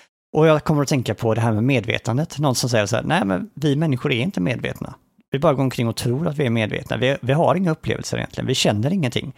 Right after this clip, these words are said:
Liksom, okej, hur ska jag bevisa att vi känner någonting? Hur ska jag argumentera till, eh, gentemot den här människan som säger något sånt? Mitt naturliga svar skulle vara att bara, "Nej, men, eh, känn efter."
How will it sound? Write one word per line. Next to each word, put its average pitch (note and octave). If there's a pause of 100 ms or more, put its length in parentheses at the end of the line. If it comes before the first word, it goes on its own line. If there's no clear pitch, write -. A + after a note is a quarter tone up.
Liksom, C3+ (400)
okej, E3
hur F3+
ska -
jag C3
bevisa D3+
att -
vi B2
känner G#2
någonting? -
Hur E3
ska E3+
jag -
argumentera C#3+ (640)
till, A#2+
eh, A#2
gentemot B2
den A2+
här G#2+
människan A2+
som -
säger A2+
något A#2
sånt? - (200)
Mitt E3+ (140)
naturliga C#3+
svar C#3+
skulle B2+
vara A2+
att -
bara, A#2
"Nej, F#3
men, F3+ (200)
eh, - (280)
känn F3+
efter." D#3+